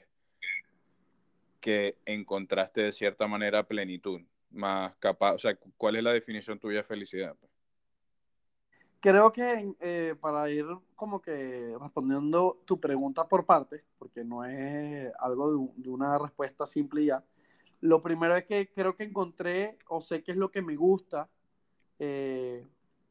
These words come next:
Speaker 2: para yo sentirme productivo. A mí me gusta estar directamente en contacto con la gente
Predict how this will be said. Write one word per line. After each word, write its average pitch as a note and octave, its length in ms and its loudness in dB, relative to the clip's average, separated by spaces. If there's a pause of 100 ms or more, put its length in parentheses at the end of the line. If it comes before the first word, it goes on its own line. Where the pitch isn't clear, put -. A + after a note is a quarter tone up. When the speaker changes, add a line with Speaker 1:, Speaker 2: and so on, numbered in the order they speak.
(120)
Speaker 2:
para C#3+ 200 2
yo C#3+ 180 -2
sentirme E3+ 460 -4
productivo. C#3+ 640 0
A C#3 60 -2
mí C#3+ 100 -2
me D3+ 120 0
gusta F3+ 380 4
estar F3 520 2
directamente E3+ 600 -4
en F3 80 -8
contacto D3 420 -6
con F3 140 -2
la C3+ 80 -6
gente D3+ 420 -2